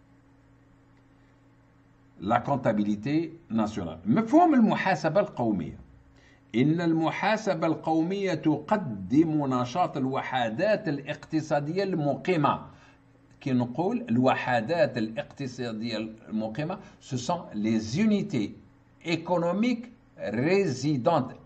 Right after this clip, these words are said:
أي تقطن في بلد معين. مثلا حنايا عندنا متعاملين اقتصاديين يقطنون في الجزائر،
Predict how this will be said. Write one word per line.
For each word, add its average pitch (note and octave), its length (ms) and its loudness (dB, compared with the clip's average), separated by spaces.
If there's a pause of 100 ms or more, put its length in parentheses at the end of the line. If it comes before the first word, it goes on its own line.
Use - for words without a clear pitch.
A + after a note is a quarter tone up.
أي E3+ 260 4
تقطن G#3 800 2 (800)
في C3 220 6
بلد G3+ 480 8 (1080)
معين. G2+ 460 0
مثلا G#2 580 -2
حنايا G2 400 -6
عندنا B2+ 380 -4
متعاملين C3+ 720 -2
اقتصاديين D3 640 -4
يقطنون F#3 640 0 (580)
في D3 140 2
الجزائر، E3 720 6